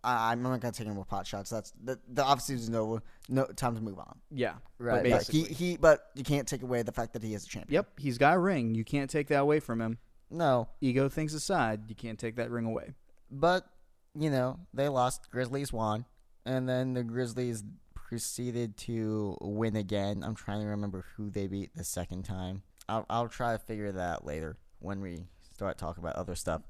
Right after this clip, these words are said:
Speaker 3: Um, but yeah, and then the Thunder lost, so now it's just the Rockets and maybe the Clippers.
Speaker 1: And to be fair to the Thunder, they lost at the last minute to buzzer beater by Andrew Wiggins to the
Speaker 2: Mm-hmm.
Speaker 1: T-Bucks.
Speaker 3: That's right, they lost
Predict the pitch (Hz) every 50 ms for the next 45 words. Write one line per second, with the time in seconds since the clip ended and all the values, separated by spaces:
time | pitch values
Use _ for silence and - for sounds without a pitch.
0 | - - - - - - - - - - - - 117 120 120 120 120 117 113 110
1 | 117 117 110 - - _ _ _ _ _ - 127 139 131 135 131 120 117 104 117
2 | 117 110 101 - - 127 127 123 123 117 107 104 104 104 104 104 - - - -
3 | - - 117 117 113 110 110 107 113 120 120 120 120 117 - - 123 120 - -
4 | 120 113 113 113 110 113 - - 117 110 - - - - - - - - - -
5 | - 101 107 104 107 104 101 95 - - - _ _ _ _ - - 92 95 92
6 | 98 101 107 104 120 120 123 - - - - 123 - - - 120 127 - 127 135
7 | 135 - - - - - - - 143 147 147 139 - - - - - - 151 156
8 | 175 165 - 175 170 165 151 - - 156 139 135 127 - 139 135 131 117 113 113
9 | 107 - - 139 127 127 127 127 131 123 123 120 127 139 147 - - - - -
10 | - - 120 - 127 123 123 120 123 123 - 139 127 120 - - 135 113 107 113
11 | 110 110 110 120 117 117 117 101 110 107 107 107 107 107 - - 110 107 101 107
12 | 98 107 104 104 110 110 - - - - 127 117 113 113 107 104 98 113 - 233
13 | - - - 233 220 190 - 165 175 175 165 170 170 175 175 175 - -